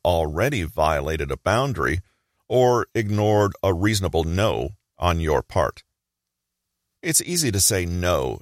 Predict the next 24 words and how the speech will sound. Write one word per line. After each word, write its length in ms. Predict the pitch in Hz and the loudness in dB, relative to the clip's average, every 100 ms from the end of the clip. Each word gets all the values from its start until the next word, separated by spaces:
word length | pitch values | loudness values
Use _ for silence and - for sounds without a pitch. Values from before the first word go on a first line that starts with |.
| _ | _
to 140 | - 90 | 0 2
a 40 | |
simple 300 | - 87 71 | 2 0 0
request, 440 | 71 - 76 - _ _ _ _ | -2 0 -2 -2 _ _ _ _
but 140 | 156 151 | 0 2
sometimes 720 | 311 254 - 113 98 - - _ - | 0 -2 -2 0 0 -2 -4 _ -4
situations 880 | - - 120 113 123 117 101 87 - | -2 0 2 2 2 0 -2 -2 -2
themselves 840 | 90 76 78 - 165 113 80 82 | -2 0 0 0 0 -2 -2 -4
place 380 | - 101 82 - | -2 0 2 0
a 40 | |
demand 480 | 78 82 101 143 90 | -2 -2 0 0 -2
on 180 | - 58 | -2 -2
us, 220 | 57 - - _ _ _ _ - | -2 -4 -6 _ _ _ _ -2
and 240 | 104 98 | 0 2
we 180 | 127 190 | 0 0
need 160 | 180 | -2
to 80 | 117 | -2
find 340 | 101 110 110 98 | 0 2 2 2
a 60 | |
way 260 | 76 71 65 - | 0 -2 -2 0
to 220 | 101 - | 0 0
assertively 760 | 101 98 - - 143 101 73 76 | 0 2 2 2 0 0 -2 -2
resist 420 | 78 - 78 - | -2 0 0 0
them. 280 | 78 73 | -2 -4